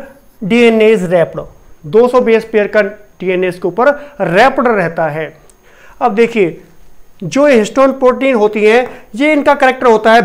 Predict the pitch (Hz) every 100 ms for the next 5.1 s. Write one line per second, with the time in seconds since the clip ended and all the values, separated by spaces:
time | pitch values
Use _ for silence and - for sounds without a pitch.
0 | 160 233 233 247 208 180 165 143 - -
1 | - - - - - 139 214 240 269 254
2 | 247 254 233 247 247 247 240 247 285 -
3 | - - 247 240 269 254 262 254 254 240
4 | 202 233 277 277 254 226 220 214 240 247